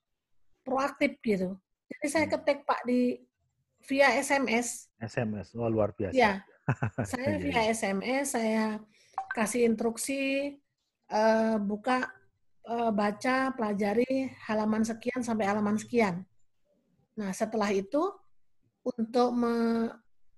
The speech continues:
Speaker 1: eh, penilaian, saya tetap, saya ketik juga tuh, Pak, lewat
Speaker 2: Hmm.
Speaker 1: via S M S. Kalau dia bilang, "Bu, saya bisa,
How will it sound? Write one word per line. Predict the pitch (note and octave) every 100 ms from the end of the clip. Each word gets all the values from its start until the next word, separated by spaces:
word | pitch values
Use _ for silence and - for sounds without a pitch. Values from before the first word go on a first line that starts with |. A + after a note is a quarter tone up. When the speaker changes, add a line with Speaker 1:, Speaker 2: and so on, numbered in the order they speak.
| -
Speaker 1:
eh, | A#3+ A#3 A3+
penilaian, | A#3 A#3+ B3 D4+ C#4+ C4 C4+
saya | C4+ D#4+
tetap, | E4 D#4+ -
saya | - C#4 C#4+
ketik | D#4 C#4
juga | C#4+ F4+ D#4
tuh, | D#4
Pak, | D4+ D4+ _ _ _ _ -
lewat | B3+ C4 C4
Speaker 2:
Hmm. | -
Speaker 1:
via | C4+ B3
S | B3 C4
M | A#3
S. | A3 A3 - _ _ _
Kalau | B3 B3 B3+ B3
dia | B3 A#3
bilang, | A#3 A3+ A3+ A#3
"Bu, | D#4+ F#4+
saya | C4+ C#4+
bisa, | B3+ A3+ A#3+ A#3+